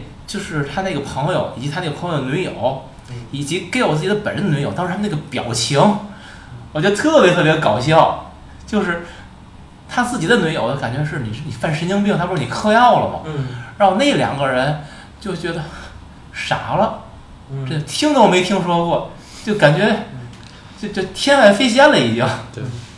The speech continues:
Speaker 1: 这个阿德瑞娜，阿德瑞娜呢，应该是继海明威之后继续带着 Gale，嗯，穿越，然后把这片子的情节向前推进的那么一个人物。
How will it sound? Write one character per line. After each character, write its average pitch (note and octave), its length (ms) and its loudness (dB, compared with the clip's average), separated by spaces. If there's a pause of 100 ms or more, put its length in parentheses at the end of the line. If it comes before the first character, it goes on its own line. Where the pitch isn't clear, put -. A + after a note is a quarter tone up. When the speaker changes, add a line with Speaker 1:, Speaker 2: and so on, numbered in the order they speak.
(880)
Speaker 1:
这 G3+ 140 0
个 G3+ 100 -4
阿 G3+ 100 8
德 G#3 100 2
瑞 C4 200 0
娜， D3 160 0 (240)
阿 E3+ 80 0
德 F3+ 80 -2
瑞 A#3 200 0
娜 F#3 160 4
呢， B2+ 220 4
应 E3+ 140 -2
该 F#3 180 0
是 E3 420 0 (1200)
继 G#3+ 280 -2
海 C#3 200 0
明 D3 180 0
威 G3 140 0
之 G#3+ 160 0
后 G#3 400 2
继 A3+ 320 -2
续 D3+ 360 -4
带 F#3 200 0
着 A#2 260 -4
Gale， G#2 360 2 (600)
嗯， A#2 300 -6 (120)
穿 G3 220 -2
越， G3 320 0
然 D#3+ 100 0
后 D#3+ 60 -2
把 G3+ 140 0
这 - 80 -2
片 - 280 0
子 D#3+ 80 -2
的 B2+ 80 -4
情 E3 300 -4
节 E3 140 -4
向 E3+ 180 -8
前 F3+ 140 -6
推 A3+ 180 -8
进 C#4+ 140 -6
的 A3+ 60 -2
那 C#3+ 100 0
么 A2 120 -4
一 G2+ 120 -6
个 G2+ 100 -4
人 F#2 180 -8
物。 G2+ 320 -6